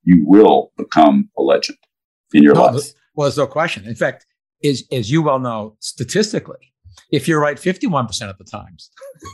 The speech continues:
Speaker 2: <laughs> you can be a winner. You just, you just have to be
Speaker 1: I mean,
Speaker 2: biased.
Speaker 1: you, you, you, you, you, you can be a winner, but I mean, liter-, literally,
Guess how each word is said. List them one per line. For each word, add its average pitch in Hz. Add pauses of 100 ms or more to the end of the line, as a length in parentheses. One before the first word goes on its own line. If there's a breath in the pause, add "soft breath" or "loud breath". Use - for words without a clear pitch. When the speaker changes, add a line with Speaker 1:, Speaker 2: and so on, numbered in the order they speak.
Speaker 2:
<laughs> -
you 175
can 156
be 135
a 117
winner. 107 (180)
You 147
just, - (300 loud breath)
you 151
just 160
have 160
to 170
be -
Speaker 1:
I 262
mean, 190
Speaker 2:
biased. 127
Speaker 1:
you, -
you, 302
you, 240
you, 240
you, -
you 110
can 107
be 95
a 82
winner, 90
but -
I 104
mean, 107
liter-, 151
literally, 101